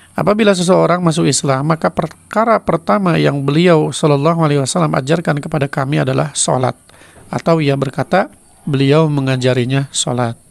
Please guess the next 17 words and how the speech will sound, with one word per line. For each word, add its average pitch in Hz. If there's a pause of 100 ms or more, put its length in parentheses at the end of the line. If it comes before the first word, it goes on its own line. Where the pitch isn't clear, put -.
(160)
Salat 185
merupakan 175
hubungan 165
antara 143
hamba 160
dengan 139
Rabbnya 131 (460)
Subhanahu 135
wa -
Ta'ala 131 (240)
yang 147
wajib 131
dilaksanakan 139
lima 135
waktu 131
sehari 139
semalam, 127